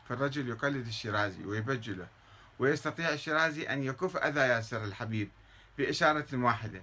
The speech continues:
ولكنه يفعل العكس، إذ يرسل إليه إشارات من الدعم والتأييد والتنظير. في الحقيقة أنا لست متأكدا من هذا القول أن السيد الشيرازي يدعمه، ولكن،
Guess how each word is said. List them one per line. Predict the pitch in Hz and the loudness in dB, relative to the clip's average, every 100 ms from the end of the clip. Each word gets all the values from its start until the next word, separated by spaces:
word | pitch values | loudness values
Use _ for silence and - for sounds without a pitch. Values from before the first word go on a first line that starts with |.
| - | -6
ولكنه | 120 123 - 135 131 127 | 0 0 0 -4 -2 -2
يفعل | 139 - 120 | -2 -4 -4
العكس، | 110 143 139 - - - - - - 120 | 0 0 0 -6 -20 -20 -20 -20 -8 -4
إذ | 123 | 0
يرسل | 160 151 131 113 | 0 -2 -4 -2
إليه | 135 147 | -2 -2
إشارات | 113 139 131 147 - | -2 0 2 0 -2
من | |
الدعم | 120 117 139 147 | -6 0 0 0
والتأييد | 120 110 113 98 147 135 | -2 -4 -4 -2 0 -2
والتنظير. | 131 - 107 104 104 95 - - _ _ - - - - | -4 -4 -4 -2 -4 -6 -12 -20 _ _ -20 -20 -20 -12
في | 156 | -6
الحقيقة | 180 185 165 | 0 2 4
أنا | 170 160 160 - | 4 4 2 -2
لست | 151 165 139 | -6 -4 -4
متأكدا | 117 107 113 117 107 | -2 -2 -2 -2 -2
من | 101 | -2
هذا | 101 92 | -4 -4
القول | 92 131 151 143 - - - - - - | -2 0 0 -2 -8 -20 -20 -20 -16 -2
أن | 123 | 0
السيد | 123 123 120 | 0 0 0
الشيرازي | 110 117 104 98 101 95 92 | 0 0 0 0 -4 -6 -8
يدعمه، | - - 127 156 147 139 139 - _ _ - _ - - | -6 -4 -2 0 0 -2 -6 -16 _ _ -20 _ -20 -4
ولكن، | 135 160 170 170 156 | 2 4 4 2 -4